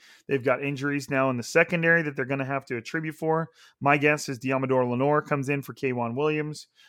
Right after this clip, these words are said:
Um, Josh Norman makes the comeback he's expecting to make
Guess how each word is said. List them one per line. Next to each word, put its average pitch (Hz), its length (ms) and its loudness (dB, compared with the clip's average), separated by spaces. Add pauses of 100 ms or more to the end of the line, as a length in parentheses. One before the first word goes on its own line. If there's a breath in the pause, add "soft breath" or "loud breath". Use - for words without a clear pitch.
(160 soft breath)
Um, 110 500 -4 (1400)
Josh 147 320 2
Norman 151 460 2 (800)
makes 147 260 0
the 143 100 -2
comeback 143 440 2
he's 139 180 -4
expecting 139 480 -2
to 135 60 -2
make 139 320 -2